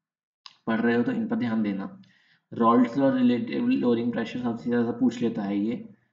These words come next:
ठीक है, elevation in boiling point, depression in freezing point, osmotic pressure, इन तीनों के ऊपर numerical भी आता है, इन तीनों की definition भी आती है, इनके formula जो होते हैं केबी और केवीएम वाले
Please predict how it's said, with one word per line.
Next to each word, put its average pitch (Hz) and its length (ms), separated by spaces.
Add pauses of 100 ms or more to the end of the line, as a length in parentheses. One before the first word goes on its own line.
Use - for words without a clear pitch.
(180)
ठीक 120 160
है, - 160
elevation 120 420
in 123 60
boiling 113 300
point, 123 180
depression 113 360
in 120 160
freezing 113 400
point, 113 260 (460)
osmotic 113 500
pressure, 104 320 (480)
इन 135 140
तीनों 135 300
के 135 140
ऊपर 127 300
numerical 104 540
भी 254 160
आता 113 240
है, 123 240
इन 123 100
तीनों 120 240
की 113 100
definition 220 480
भी 254 100
आती - 220
है, 277 160
इनके - 260
formula 113 400
जो 117 140
होते 110 200
हैं 117 220
केबी 110 380
और 113 120
केवीएम 107 440
वाले 107 280